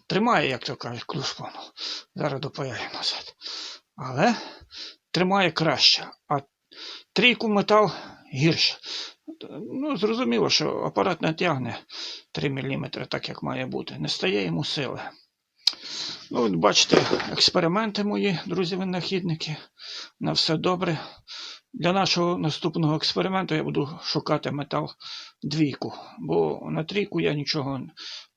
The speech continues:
не можу продемонструвати вам. На все добре, як то кажуть. Ну, і часу забагато йде,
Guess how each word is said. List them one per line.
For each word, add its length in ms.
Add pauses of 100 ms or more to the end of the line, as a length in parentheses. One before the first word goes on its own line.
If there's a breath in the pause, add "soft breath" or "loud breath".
не 120
можу 360 (1300 loud breath)
продемонструвати 840
вам. 200 (280 loud breath)
На 120
все 240
добре, 440 (800 loud breath)
як 120
то 160
кажуть. 500 (320 loud breath)
Ну, 180
і 60
часу 520
забагато 600
йде, 300